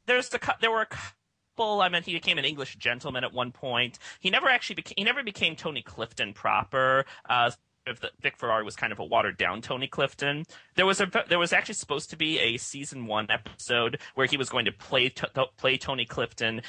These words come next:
as Lu-, basically he was Andy Kaufman, but he was playing Tony Clifton, and Tony Clifton was going to be a guest star on Taxi as Louis' brother.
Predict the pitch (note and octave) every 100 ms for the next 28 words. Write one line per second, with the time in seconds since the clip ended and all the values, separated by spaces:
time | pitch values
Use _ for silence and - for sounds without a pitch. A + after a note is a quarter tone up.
0 | - A#2+ B2 A2+ B2 - _ _ - D#3+
1 | - E3 D3 B2+ _ - D#3+ D#3 D3+ C#3
2 | C#3 C3+ - _ C3+ C3 B2 - - E3+
3 | E3 - D#3 C3 - B2 - C3 A#2+ -
4 | A#2+ - C3+ A#2+ C3 - G#2 G#2 G#2+ G2+
5 | F#2 E2+ A2 - - G#2 F2+ F#2 F#2 -
6 | G#2+ - - A#2+ - - A#2 A#2 A2+ A2+
7 | G#2+ F2+ - - E2+ A#2 C#3+ D#3